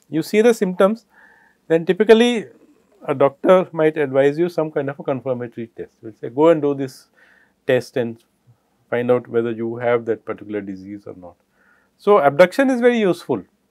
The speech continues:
In real life, we use it all the time. We see, we see something and we infer what might have caused it essentially,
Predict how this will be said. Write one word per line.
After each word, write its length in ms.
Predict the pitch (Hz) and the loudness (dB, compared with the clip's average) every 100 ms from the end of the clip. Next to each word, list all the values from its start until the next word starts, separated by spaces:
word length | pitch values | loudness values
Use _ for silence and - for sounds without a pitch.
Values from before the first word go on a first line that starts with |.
| _ _ _ - | _ _ _ -12
In 240 | 139 139 | -10 -6
real 240 | 123 143 | 2 2
life, 300 | 160 165 170 | 6 4 4
we 100 | 160 | -2
use 220 | 147 147 156 | -4 -2 -4
it 160 | 170 | -4
all 260 | - 139 160 | 4 4 6
the 80 | 131 | 0
time. 360 | 101 95 95 _ _ _ - | -4 -8 -14 _ _ _ -4
We 180 | 147 202 | -2 0
see, 480 | 226 190 _ 127 | -2 -4 _ -8
we 160 | 143 170 | -2 -2
see 180 | 175 220 | -2 -2
something 440 | 214 165 190 220 - _ _ _ _ _ _ | -2 -2 -4 -8 -10 _ _ _ _ _ _
and 220 | 151 160 | -6 -2
we 120 | 175 | 0
infer 360 | 160 143 196 185 | 0 2 2 6
what 220 | 151 160 | 4 4
might 200 | 147 135 | 0 -4
have 160 | 135 - | -6 -4
caused 320 | 104 98 92 | -4 -4 -8
it 120 | 92 | -18
essentially, 400 | 101 87 90 _ | -20 -20 _ _